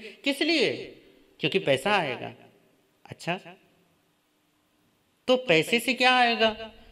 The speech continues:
अरे पैसे से फिर बहुत सारी चीजें आएंगी, बच्चों की पढ़ाई लिखाई होगी, घर में कपड़े लत्ते आएंगे, घर में और हमारी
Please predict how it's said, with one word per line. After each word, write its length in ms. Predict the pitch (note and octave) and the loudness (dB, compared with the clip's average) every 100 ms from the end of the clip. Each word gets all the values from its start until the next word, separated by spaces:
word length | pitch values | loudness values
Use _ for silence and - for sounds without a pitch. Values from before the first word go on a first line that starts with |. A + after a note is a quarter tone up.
| _ F#3+ | _ -6
अरे 100 | B3 | -2
पैसे 340 | D#3 D3+ A3+ | -2 0 -4
से 160 | A3+ A#3+ | -2 0
फिर 180 | C#4 | 0
बहुत 220 | G3+ G3 A3 | 0 0 2
सारी 200 | B3 C4+ | 2 2
चीजें 300 | A3 G3+ A#3 | -2 0 2
आएंगी, 300 | G#3 G3+ A#3+ | 2 0 -2
बच्चों 340 | F#3+ - G#3 | -2 -2 -4
की 100 | A3+ | -2
पढ़ाई 340 | G3+ F3 G3 | 0 2 2
लिखाई 360 | F#3+ G3 F#3 F#3 | 2 0 0 0
होगी, 360 | E3+ D3+ F3+ F#3 | -2 -2 -2 0
घर 180 | E3+ | 0
में 120 | F3 F#3 | 0 0
कपड़े 320 | F3+ F#3 F#3+ | 0 0 0
लत्ते 280 | D#3+ - E3 | 0 -2 -2
आएंगे, 440 | D3+ D3+ D#3 F#3+ | -2 -2 0 0
घर 180 | D#3+ E3+ | 0 0
में 140 | F#3+ | 2
और 260 | F3 F3+ F#3 | 4 2 2
हमारी 460 | E3 D#3+ E3+ F3+ | 0 0 2 0